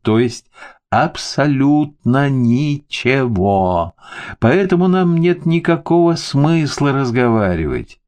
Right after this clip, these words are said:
Мы не могли бы идти молча? Здесь очень красиво, это правда. Нет, на самом деле фантастическая красота. Немецкий, немецкий, немецкий, немецкий.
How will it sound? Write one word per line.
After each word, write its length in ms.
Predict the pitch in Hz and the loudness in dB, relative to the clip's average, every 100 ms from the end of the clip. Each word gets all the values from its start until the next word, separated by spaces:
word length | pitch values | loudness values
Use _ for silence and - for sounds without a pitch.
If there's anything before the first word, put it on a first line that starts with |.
| _ _ _ _ - - | _ _ _ _ -20 -2
Мы 120 | 123 | 0
не 140 | 151 156 | 2 2
могли 440 | 170 151 180 247 | 0 0 0 2
бы 260 | 196 127 92 | 2 2 0
идти 340 | - - 113 | -4 -2 2
молча? 760 | 87 90 95 71 - - - - _ _ _ _ _ - | 2 2 0 -4 -8 -8 -8 -12 _ _ _ _ _ -12
Здесь 340 | 90 82 - | -4 -4 -4
очень 300 | 76 - 78 | -6 -6 -6
красиво, 600 | 76 85 90 - 156 85 67 | -6 -4 -4 -4 -2 -2 -2
это 240 | 60 71 | -6 -8
правда. 540 | 69 117 127 76 69 - _ _ _ _ | -4 -2 -2 -4 -8 -12 _ _ _ _
Нет, 240 | - - | -6 -6
на 100 | 71 | -8
самом 440 | 73 82 76 80 80 | -10 -6 -4 -4 -4
деле 260 | 85 78 | -4 -4
фантастическая 1120 | 78 82 76 82 - - 92 - - - 120 | -6 -8 -8 -10 -10 -8 -6 -8 -10 -4 -2
красота. 720 | 120 131 135 - 123 - 107 - _ - _ _ _ _ _ - | -2 -6 -8 -8 -8 -4 -4 -4 _ -20 _ _ _ _ _ -6
Немецкий, 640 | 87 82 92 101 - - | -2 0 0 -2 -6 -6
немецкий, 600 | 92 90 87 95 - - | -2 0 0 -2 -4 -4
немецкий, 580 | 87 85 90 98 - - | -2 0 -2 -2 -6 -6
немецкий. 500 | 175 90 104 - - | -4 -2 -2 -4 -10